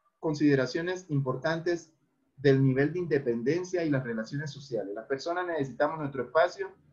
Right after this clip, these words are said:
de independencia, pero también somos sujetos sociales. Ahorita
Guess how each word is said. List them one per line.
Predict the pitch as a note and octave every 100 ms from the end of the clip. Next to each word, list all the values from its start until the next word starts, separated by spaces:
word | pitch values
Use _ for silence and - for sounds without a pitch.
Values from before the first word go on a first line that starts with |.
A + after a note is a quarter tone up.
| _ _ -
de | C#3
independencia, | C3+ C3+ B2+ B2+ F3 F#3 G3 - _
pero | - D3
también | D3+ D#3+ G3+ G3+ _ _ _
somos | - E3 F#3
sujetos | F3 D#3 D#3 D#3+
sociales. | C3+ C3 A#2
Ahorita | B2+ F#3+ G3+ G#3